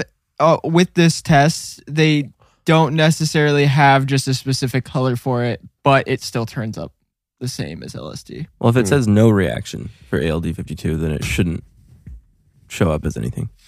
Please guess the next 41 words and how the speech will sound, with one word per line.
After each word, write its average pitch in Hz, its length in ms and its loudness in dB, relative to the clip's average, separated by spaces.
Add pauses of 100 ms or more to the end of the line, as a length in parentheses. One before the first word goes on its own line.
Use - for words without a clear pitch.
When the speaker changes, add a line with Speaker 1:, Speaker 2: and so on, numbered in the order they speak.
(720)
Speaker 1:
Yeah. 82 320 -8 (840)
You're 110 160 -14
right. 82 160 -14
Speaker 2:
So - 140 -4
we'll 85 100 0
know. 87 200 -2 (200)
Speaker 3:
Interesting. 92 440 -10 (280)
Anyway, 127 280 2 (100)
Speaker 1:
I'm 139 180 4
just 120 140 4
Speaker 3:
um, 104 40 -2
Speaker 1:
find-, 113 300 2
I'm 135 160 -2
finding 190 320 2
conflicting - 540 -8
sources. - 340 -20
Or 190 180 6
wait, 196 240 4
A 175 180 4
L 208 100 4
D 190 160 2
fifty-two, 147 640 -2 (360)
number 143 180 0
fifty-three 143 600 0
is 123 100 0
substances 165 720 -2
known 147 280 2
to 147 140 -2
not 139 640 0
change 139 360 -2
color 110 380 -4
of 117 260 -6
Elric 90 320 -10
agent. 101 340 -10
And 127 160 -8
this 147 140 0
is 151 100 -2
on 139 160 0
the 123 100 4
Speaker 2:
Cool. 127 160 0
Speaker 1:
Elric 123 220 -4